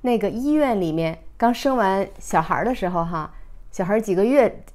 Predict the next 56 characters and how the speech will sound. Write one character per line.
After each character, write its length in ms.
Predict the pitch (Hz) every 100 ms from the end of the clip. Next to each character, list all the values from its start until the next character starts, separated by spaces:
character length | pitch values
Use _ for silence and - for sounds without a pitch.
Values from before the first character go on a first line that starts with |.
| -
之 140 | 202
内 260 | 220 196 -
喝 200 | - 233
完 180 | 233 233
奶 160 | 180
之 140 | 147 185
后 180 | 208 190
呢， 80 |
一 100 | 165
定 140 | 170 196
要 60 |
打 200 | 175 151 156
嗝 100 | 139
儿。 240 | 139 170 - - -
这 140 | - 220
时 100 | 180
候 140 | 175
呢， 180 | 175 160 - -
你 40 |
就 140 | - 202
会 120 | 196
知 220 | - 190
道 180 | 165 - -
护 340 | - 440 339
士 280 | 220 180 - -
他 120 | - 196
就 160 | 196
跟 140 | 180 185
你 100 | 185
讲， 240 | 175 - - - - - - -
他 120 | 180
就 80 | 180
会 160 | 185
教 180 | 160 190
你 100 | 180
这 120 | 180
个 80 | 139
词 160 | - -
儿。 160 | - -
他 100 | -
说， 220 | 180 190 196 - - - -
“You 240 | 208 240 269
have 300 | 240 202 208
to 320 | 254 269 269
make 220 | 208 202
the 100 | 247
baby 540 | 202 180 165 220 254 277 -
burp.” 420 | 233 220 247 226 - - - - - - - - - - - - -
再 220 | - 320 254
下 160 | 240
面 140 | 208 180
一 20 |
个 80 | 185
词 120 | 170
儿 60 |
是 320 | 165 175 143